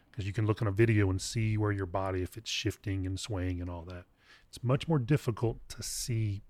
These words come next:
pressure. You really can't see pressure. It's a force into the ground. So I think if you can kinda come to grips with and understand how those two can be different,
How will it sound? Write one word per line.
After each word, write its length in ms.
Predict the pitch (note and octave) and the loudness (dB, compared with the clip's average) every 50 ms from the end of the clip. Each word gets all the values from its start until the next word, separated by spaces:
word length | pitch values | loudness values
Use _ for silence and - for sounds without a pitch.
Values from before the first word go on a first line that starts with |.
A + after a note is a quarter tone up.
| - - | -8 -2
pressure. 400 | - A#2 G#2+ - - - F#2 F2 F2+ | 0 0 0 0 -2 -6 -10 -10 -8
You 120 | F2+ G2 | -6 0
really 200 | A2+ F3+ F3 C#3 | 2 4 4 4
can't 280 | - - - C3+ A#2 - | 4 4 2 2 2 0
see 140 | - A2+ F#2+ | -4 -6 -6
pressure. 340 | - - F#2+ E2+ - A2 | -4 -4 -6 -4 -4 -6
It's 120 | G#2+ - - | -6 -4 -6
a 60 | B2+ | -6
force 460 | - - - - B2 C3 C3 - - | -6 -6 -4 -2 0 0 0 0 -2
into 160 | B2+ A2+ G#2+ | -4 -4 -4
the 80 | G2 G2 | -4 -6
ground. 340 | F#2 G2 F#2 G2 F#2 F2 F2 - _ _ _ - - - - - - - _ _ _ | -6 -6 -6 -6 -6 -8 -10 -12 _ _ _ -20 -20 -20 -20 -20 -20 -20 _ _ _
So 340 | - - - B2+ A#2+ A#2 - _ _ - - | -4 0 2 4 4 2 0 _ _ -10 -4
I 80 | - A#2+ | -4 -2
think 240 | - - D#3 D3 - | 2 2 2 4 4
if 120 | C3+ - | 4 4
you 80 | D#3+ D#3 | 4 4
can 140 | - C3+ B2 | 4 4 2
kinda 240 | - - D#3 C#3+ C3+ | 4 4 4 4 4
come 240 | - - D3+ C3+ B2 | 2 2 4 4 4
to 60 | A#2 | 4
grips 400 | G2+ G2 A#2 A2+ - - - - | 2 2 2 0 2 0 -4 -2
with 200 | A#2 G#2+ G#2 - | 0 -2 0 -2
and 100 | B2+ A2+ | -2 -2
understand 560 | A#2 A#2 A2 G#2+ - - - B2+ A2+ G#2+ G#2 | 0 0 0 0 -2 0 0 0 0 0 0
how 300 | G2 - - B2 A#2 C3+ | 0 0 0 2 4 4
those 240 | B2 C3+ C#3 B2+ - | 6 6 4 4 4
two 240 | - - - C3+ B2 | 2 2 4 4 4
can 160 | - - A2 | 4 2 0
be 160 | F#2 F#2 G2 | 0 0 -2
different, 480 | E2+ E2 - G#2+ G#2 - - D#3+ A3+ - | -4 -2 0 0 0 2 2 0 0 0